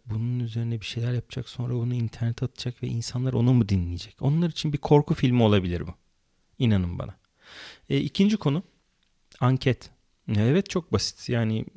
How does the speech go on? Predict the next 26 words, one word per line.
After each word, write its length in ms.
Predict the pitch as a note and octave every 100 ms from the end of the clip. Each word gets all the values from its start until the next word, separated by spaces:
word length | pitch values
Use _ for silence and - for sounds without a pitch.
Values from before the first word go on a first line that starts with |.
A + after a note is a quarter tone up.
| B2
soru 420 | - - - F3+
sormanın 460 | F3 A#2+ G2 A#2+ F3
aslında 360 | C3+ - C#3
yazılı 320 | B2 G#2+ G#2+ A2
formatı 440 | G#2 F#2+ F#2 -
gibi 220 | F#2+ F2
düşünün. 360 | E2+ - F#2+ C3+ - _ _ _ - - - - _ _ _ _ _ _ _
İnternette 640 | G3 A3 E3+ C3 A2 - A2
konu 360 | - F#3+ G3+ E3+
ile 220 | B2+ C3+
ilgili 260 | C#3 A2+
anket 360 | A2 G#2 G2 -
yapın. 260 | E2 - - _ _ _ _ _ -
İnsanlar 560 | E3 E3+ E3+ D#3+ D3
form 360 | B2+ - D#3 E3
doldurmaya 540 | C#3 A#2+ A2+ A2+ B2+
bayılıyor. 420 | A2 G2 F2+ F2 F#2+ - _ _ _
Google'da 420 | E3 D#3+ A#2+ G#2+
formlar 460 | - C#3 C#3+ D#3+ D3
aracılığı 500 | A#2 G#2+ G#2 G2 F#2+
ile 220 | F2+ -
en 180 | - E3
fazla 580 | D#3+ A#2+ G#2+ F#2+ G2 G2+
beş 160 | D3 C#3+
sorudan 440 | - A2 G2 A2
oluşan, 380 | G2+ E2+ -